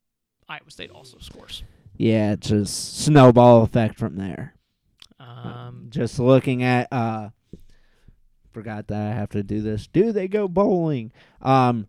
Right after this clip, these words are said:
Speaker 2: shout out to Iowa State. Despite everything that you had to start this season,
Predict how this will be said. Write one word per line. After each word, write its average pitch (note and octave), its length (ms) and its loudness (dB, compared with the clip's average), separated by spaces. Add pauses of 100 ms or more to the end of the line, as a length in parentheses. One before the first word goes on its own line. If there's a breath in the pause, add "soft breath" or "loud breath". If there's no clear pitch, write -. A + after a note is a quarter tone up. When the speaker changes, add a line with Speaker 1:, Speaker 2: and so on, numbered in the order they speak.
Speaker 2:
shout C#3+ 300 4
out C3+ 140 2
to C3 120 -4
Iowa C3+ 460 2
State. D#3+ 460 0 (760)
Despite D#3 800 2
everything C#3+ 840 0 (120)
that B2 120 -2
you B2 160 -4
had A#2+ 260 -2
to A#2 80 -2
start A#2+ 380 -6
this A#2+ 200 -10
season, A#2 420 -10